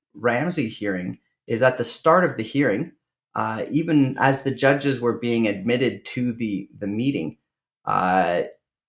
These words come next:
an individual on the Zoom call hijacked the meeting, uh, started to play graphic, pornographic material,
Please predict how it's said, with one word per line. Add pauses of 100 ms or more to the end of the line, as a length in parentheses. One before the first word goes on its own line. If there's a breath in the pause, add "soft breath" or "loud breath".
(160)
an
individual (200)
on
the
Zoom
call (680)
hijacked
the
meeting, (380)
uh,
started
to
play (120)
graphic, (100)
pornographic
material,